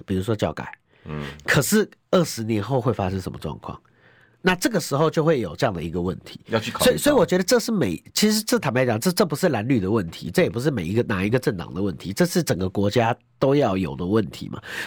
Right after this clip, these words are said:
Speaker 1: 所以我们在思考很多政策的时候，我们就会开始思考这些部分，就是说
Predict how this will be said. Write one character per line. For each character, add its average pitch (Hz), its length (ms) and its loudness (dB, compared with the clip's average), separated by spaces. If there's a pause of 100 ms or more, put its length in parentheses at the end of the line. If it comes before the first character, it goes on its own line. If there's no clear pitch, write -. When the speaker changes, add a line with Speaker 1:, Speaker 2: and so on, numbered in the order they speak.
Speaker 1:
所 226 100 6
以 240 60 8
我 160 80 4
们 147 100 -4
在 208 140 6
思 214 160 -2
考 160 140 2
很 98 60 -6
多 135 140 4
政 151 220 0
策 151 180 2
的 120 80 2
时 139 60 2
候， 131 80 2
我 - 0 -
们 98 100 -4
就 127 60 2
会 123 40 4
开 131 140 2
始 90 60 0
思 - 160 -6
考 82 160 -4
这 95 120 -2
些 101 80 0
部 87 220 -2
分， - 240 -6 (460)
就 175 100 4
是 - 20 0
说 208 160 2